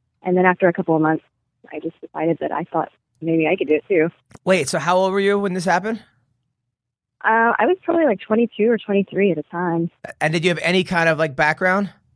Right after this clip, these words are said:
Speaker 2: in martial arts or
Speaker 1: Um,
Speaker 2: wrestling or?
Speaker 1: No, you know, my, my dad, um, he was,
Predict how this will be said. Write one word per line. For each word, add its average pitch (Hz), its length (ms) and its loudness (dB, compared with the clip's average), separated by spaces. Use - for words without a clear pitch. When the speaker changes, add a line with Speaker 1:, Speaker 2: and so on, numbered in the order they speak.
Speaker 2:
in 135 160 -2
martial 143 320 0
arts 151 260 0
or 262 80 4
Speaker 1:
Um, 277 120 2
Speaker 2:
wrestling 151 460 -2
or? 113 200 -8
Speaker 1:
No, 294 420 2
you 277 180 0
know, 302 60 2
my, 269 220 2
my 226 160 2
dad, 196 420 2
um, 165 460 2
he 214 100 0
was, 196 120 0